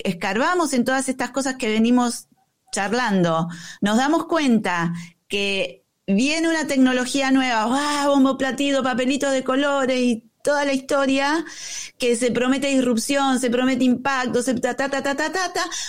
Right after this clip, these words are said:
Bueno, no nos comamos tantas promesas, nos como-, como-, nos comemos todas las promesas de campaña, no nos comamos las promesas del marketing del sector.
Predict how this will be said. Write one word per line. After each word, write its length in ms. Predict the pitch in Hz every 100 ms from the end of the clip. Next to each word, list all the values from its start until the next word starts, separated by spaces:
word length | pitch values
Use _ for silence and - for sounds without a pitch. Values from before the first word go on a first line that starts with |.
| -
Bueno, 320 | 330 339 285
no 100 | 320
nos 180 | 494 -
comamos 600 | - 233 226 311 285 220
tantas 380 | 190 196 185 180
promesas, 460 | 175 196 202 196 202
nos 140 | 208
como-, 260 | 359 554 349
como-, 280 | 196 190 190
nos 160 | 196
comemos 340 | 226 247 480 466
todas 220 | 262 285
las 100 | 262
promesas 460 | 185 185 254 311
de 100 | 247
campaña, 640 | 175 180 180 285 349 311 247
no 120 | 349
nos 200 | 440 427
comamos 460 | 226 214 494 571 311
las 140 | 202
promesas 720 | - 202 208 277 - 202 208
del 220 | 208 202 220
marketing 840 | 254 233 226 208 202 220 214 208
del 560 | 214 220 214 196 208 185
sector. 800 | - 190 180 - 196 165 147